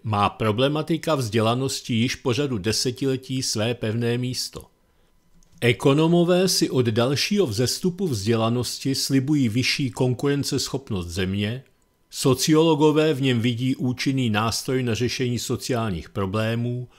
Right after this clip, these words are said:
politologové zase nutný předpoklad pro rozvoj demokracie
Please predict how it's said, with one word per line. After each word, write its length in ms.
politologové 920
zase 340
nutný 400
předpoklad 760
pro 240
rozvoj 400
demokracie 920